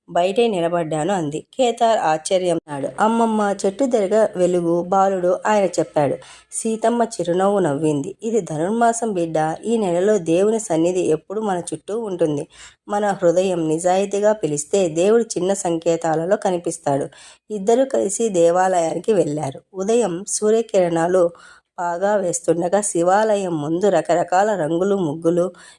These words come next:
వెలిగే దీపాలు, మళ్ళీ వినిపించే వేద మంత్రాలు, ఆ వాతావరణం కేదార్కి ఎన్నడూ తెలియని శాంతిని ఇచ్చింది. అప్పటి నుంచి ధనుర్మాసం అతనికే కాదు, అతని మొత్తం కుటుంబానికి ఒక పవిత్రమైన,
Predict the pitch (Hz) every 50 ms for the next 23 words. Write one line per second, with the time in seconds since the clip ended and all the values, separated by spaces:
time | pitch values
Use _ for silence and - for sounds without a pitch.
0 | _ _ 170 180 190 185 190 226 220 190 170 170 175 190 185 208 190 185 185 180
1 | 180 185 190 156 180 175 202 220 247 226 190 175 170 165 - 185 180 170 - 185
2 | 170 156 156 165 185 202 202 196 185 180 185 175 180 170 170 170 175 180 - -
3 | 170 170 165 160 151 151 160 - 196 196 208 214 202 185 180 190 208 202 - -
4 | 156 160 160 - 202 196 202 - 175 147 143 147 160 180 202 214 226 226 - 180
5 | 170 165 160 165 160 - - 165 156 160 175 170 208 202 185 160 156 - 156 143
6 | 135 135 139 - _ - - - - - _ - 180 180 - 202 190 185 180 170
7 | 175 180 180 208 190 170 160 165 175 202 233 240 233 196 165 - 208 202 - -
8 | 165 - 180 180 185 - 233 226 220 - 160 143 139 147 - - 175 - 190 185
9 | 175 165 160 156 _ 226 220 214 - 170 151 165 170 196 208 202 190 180 180 -
10 | 214 190 175 - 165 - 151 139 143 160 - - 196 196 196 190 180 170 170 160
11 | 160 160